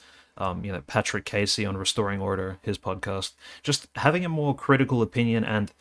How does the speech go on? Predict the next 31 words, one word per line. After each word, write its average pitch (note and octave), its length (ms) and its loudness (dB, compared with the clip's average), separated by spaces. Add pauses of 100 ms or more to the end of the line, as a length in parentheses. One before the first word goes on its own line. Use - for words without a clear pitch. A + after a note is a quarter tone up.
(180)
maybe F#3 220 4
not C#3+ 200 4
so C3 120 6
much B2 220 2
critical A#2+ 400 2
as G2+ 400 2 (420)
pessimistic, A2 720 4
like - 120 0
a A2+ 40 -4
pessimistic A#2+ 560 2
outlook G#2+ 360 4
on G2 140 0
the G2 60 -2
fact G2+ 300 0
that, G2+ 200 0
well, C3+ 360 8 (640)
the A2+ 100 4
Russian C3+ 300 6
government A2 320 6
has, G2+ 120 0
has A2 140 0
finally B2+ 340 4
done A2 220 4
something G2+ 360 -2
about G2 280 -4
the, F#2+ 260 -4
uh, F2+ 260 -4 (320)
C - 280 8
I A2 60 8
A-controlled G#2 720 4
Ukrainian G2 680 -2